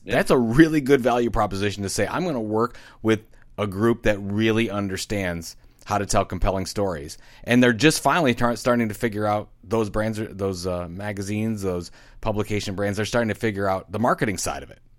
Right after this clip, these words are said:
Speaker 1: That's right.
Speaker 2: Which I think
Speaker 1: That's
Speaker 2: is,
Speaker 1: exactly
Speaker 2: is,
Speaker 1: right.
Speaker 2: is no offense to any marketers. It's easier to figure out the marketing side of it than the other way around. So.
Speaker 1: Oh, for sure.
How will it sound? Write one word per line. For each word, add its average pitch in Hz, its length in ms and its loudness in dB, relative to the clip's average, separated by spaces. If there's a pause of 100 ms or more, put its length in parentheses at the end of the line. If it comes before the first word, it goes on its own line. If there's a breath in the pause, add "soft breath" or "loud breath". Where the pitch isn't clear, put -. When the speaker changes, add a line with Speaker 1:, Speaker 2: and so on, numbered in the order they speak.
(420)
Speaker 1:
That's - 180 -14
right. 90 180 -10 (140)
Speaker 2:
Which 113 260 -2
I 110 100 2
think 107 200 6
Speaker 1:
That's 101 140 2
Speaker 2:
is, - 60 -4
Speaker 1:
exactly 113 120 0
Speaker 2:
is, 98 180 -2
Speaker 1:
right. - 100 -16
Speaker 2:
is 98 280 -4
no 107 260 2
offense 117 340 -2
to 107 100 -2
any 98 160 -4
marketers. 101 460 -2
It's 113 240 -4
easier 104 460 -2
to 95 60 -2
figure 92 300 -6
out 87 120 -2
the 98 60 -6
marketing 85 360 -4
side 78 240 -4
of 73 80 -10
it 73 140 -14 (560 soft breath)
than 92 220 -4
the 95 120 -4
other 87 160 -4
way 80 120 -4
around. 73 320 -8 (640)
So. 78 260 -10
Speaker 1:
Oh, 87 220 -12
for 87 140 -18
sure. 76 240 -14